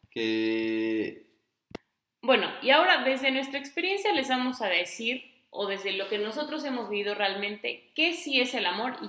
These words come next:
Speaker 2: qué no es el amor, ¿no? O sea, para que ustedes también puedan ir viendo así de que, ok, estoy tal vez en una relación y qué sí es amor y qué no es amor, porque muchas veces como que se confunde.
Speaker 1: Bueno, la primera característica que tenemos es donación.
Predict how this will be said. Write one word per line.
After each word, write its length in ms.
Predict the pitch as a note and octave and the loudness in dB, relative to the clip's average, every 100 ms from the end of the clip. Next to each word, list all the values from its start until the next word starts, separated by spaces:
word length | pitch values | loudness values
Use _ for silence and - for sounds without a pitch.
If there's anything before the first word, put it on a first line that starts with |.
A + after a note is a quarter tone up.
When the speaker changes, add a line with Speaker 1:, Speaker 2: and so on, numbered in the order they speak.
| - | -4
Speaker 2:
qué 140 | A3 | -2
no 200 | G#3+ G#3 G3+ | 0 -2 -4
es 160 | G#3 | -4
el 120 | F#3+ | -4
amor, 300 | E3 F3 E3 D#3 | -4 -4 -8 -8
¿no? 140 | F#3 | -8
O 40 | |
sea, 180 | - G3+ | -8 -4
para 200 | G3+ G#3 | -2 -2
que 60 | A3+ | -6
ustedes 300 | - D4+ D4+ | -4 -4 -2
también 340 | G#3 G#3+ G#3+ - - _ _ | -2 0 -2 -8 -20 _ _
puedan 360 | A#3+ A3+ A3 G#3 | 2 2 2 0
ir 60 | |
viendo 260 | G3+ G3 F#3 | 0 -2 -4
así 180 | F#3 F#3+ | -8 -10
de 120 | F3+ | -8
que, 80 | F#3+ | -8
ok, 140 | F#3+ | -6
estoy 520 | G3 F3+ E3+ - A3 A3 | -2 0 -2 -2 -6 -4
tal 180 | G#3+ G3+ | -4 -4
vez 160 | G#3 | -6
en 80 | G3+ | -10
una 180 | G3+ F#3+ | -10 -12
relación 680 | F#3 E3+ F3 - B3 C4 B3 | -8 -6 -6 -6 -4 -4 -6
y 480 | G#3+ B3 D4 - _ - | -6 -4 -6 -8 _ -6
qué 160 | C#4+ | -4
sí 260 | C#4+ C4+ A#3+ | -2 -2 -2
es 180 | A#3+ A3 | -2 -4
amor 380 | F#3+ F#3 - - - | -4 -6 -8 -12 -20
y 120 | - - | -20 -4
qué 140 | - G#3 | 0 0
no 120 | G3+ | 0
es 140 | G3 G3 | -4 -6
amor, 260 | G3+ A3 - | -6 -6 -8
porque 220 | - F#3 | -10 -8
muchas 320 | G#3+ A3 A3 | -6 -6 -6
veces 180 | A#3 - | -8 -10
como 260 | G3 E3 | -12 -12
que 140 | - F3 | -12 -12
se 180 | F3+ - | -12 -10
confunde. 760 | E3+ F3 - G#3 G#3+ F3 D#3 - _ _ _ _ _ _ _ _ _ | -10 -10 -10 -6 -4 -6 -8 -14 _ _ _ _ _ _ _ _ _
Speaker 1:
Bueno, 340 | C3 B2 - | 0 0 -2
la 260 | C3 C#3 C#3 | -2 -2 -4
primera 440 | C#3+ E3 F#3+ G3 | -6 -4 -2 -2
característica 920 | D#3+ B2+ - C#3+ C#3+ C#3+ D#3 C#3 B2 | -2 -6 -4 -4 -4 -4 -4 -6 -8
que 80 | B2+ | -8
tenemos 580 | - B2 C#3+ D3+ D3+ - | -6 -4 -2 -4 -4 -6
es 280 | C3+ C3+ - | -6 -6 -8
donación. 460 | A#2+ G#2 - - | -8 -8 -10 -12